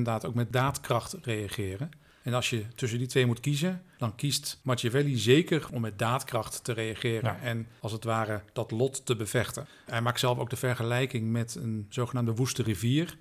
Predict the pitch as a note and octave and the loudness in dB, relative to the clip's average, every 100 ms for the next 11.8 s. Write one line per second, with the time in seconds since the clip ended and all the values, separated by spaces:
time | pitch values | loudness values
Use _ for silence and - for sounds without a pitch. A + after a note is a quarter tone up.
0 | - - A#2+ A2+ G#2+ A#2 A2 - G2 - | -10 0 0 0 -2 0 0 -4 -8 0
1 | B2+ - - C3 B2 B2 C3 B2+ A#2+ A2+ | 0 0 -2 2 2 2 0 0 0 0
2 | B2 E3 E3 - _ - B2 A#2 B2+ A#2+ | -2 -2 -10 -12 _ 0 4 6 4 0
3 | A#2+ A#2+ A#2+ D3 B2+ B2+ - _ _ - | -4 -2 2 4 4 2 -12 _ _ -6
4 | A2+ G#2+ A#2 A2+ A2 - A#2 A2+ B2+ B2+ | -4 -4 -2 -2 0 0 -2 0 2 4
5 | B2+ D3 D#3 A#2+ B2+ A2 G#2+ G#2 A2 - | 6 6 4 2 2 0 0 0 -2 -2
6 | A#2+ A#2 A#2+ - A2+ A2+ C3 B2 - C#3 | -2 -2 -6 -6 -4 0 2 2 2 -2
7 | C3 C3 A#2+ D#3 D#3+ G2+ - - A#2 A2 | 0 0 2 2 2 -2 -8 -4 0 0
8 | - - - A2+ C#3 C#3 D3 - - - | -2 -8 -4 -2 2 0 2 0 -2 -6
9 | - C3 A#2 A#2+ - A2 G#2+ C3 C#3+ - | 0 0 2 0 2 2 2 -2 -4 -12
10 | C3+ A#2+ A#2+ A#2 - B2 A2+ - B2 - | -8 -6 -4 -4 -4 -2 -2 -2 -4 -2
11 | B2+ A#2+ A2+ - C3 D3 B2+ A2+ | 0 0 -2 0 0 4 2 0